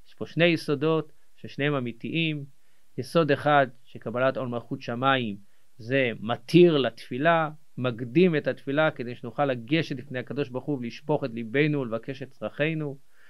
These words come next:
ויש יסוד השני, שאנחנו מחברים את התפילה כחלק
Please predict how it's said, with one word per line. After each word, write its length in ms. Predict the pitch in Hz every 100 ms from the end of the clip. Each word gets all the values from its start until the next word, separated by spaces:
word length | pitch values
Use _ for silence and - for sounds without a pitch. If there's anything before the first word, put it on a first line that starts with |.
| - - -
ויש 260 | 123 170 139
יסוד 380 | - 165 160
השני, 680 | 151 - 139 156 165 143 139 - - -
שאנחנו 800 | - 117 139 156 - 147 147 131 - - -
מחברים 720 | 131 123 147 131 156 196 196
את 120 | 180 156
התפילה 520 | 147 - 151 180 175
כחלק 800 | 175 123 - 156 156 131 127